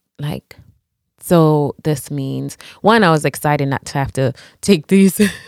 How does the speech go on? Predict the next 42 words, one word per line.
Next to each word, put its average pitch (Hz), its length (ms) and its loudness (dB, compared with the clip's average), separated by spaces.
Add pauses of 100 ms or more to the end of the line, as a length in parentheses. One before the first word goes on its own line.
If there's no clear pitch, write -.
(200)
<laughs> - 400 -4
foreign 185 360 2
substances 151 920 -4
in 170 80 2
my 160 140 4
body 143 380 0
<laughs> - 20 -2
'cause, 175 500 -6 (460)
um, 147 560 -4 (760)
I - 200 -4 (220)
j-, - 120 -20 (120)
just - 240 -10
was 143 160 -2
excited 131 460 -2
to 139 60 -8
push - 340 -6
that 123 280 -6 (120)
to - 100 -8
the 123 100 -4
side 127 280 -8
and 127 100 -8
not 127 120 -6
have 127 140 -12
to - 120 -10
deal 127 240 -6
with 104 300 -6
that 123 300 -10
and 123 140 -8
side 120 240 -10
effects 120 400 -12
and 131 80 -8
all 127 160 -8
the 123 100 -10
stuff. 127 440 -8
But, 151 360 0 (460)
um, 135 460 -4
it 127 60 -4
also 139 360 -2
meant 131 760 -2
there's 135 280 -2
this 117 180 -6
possibility 131 1080 -4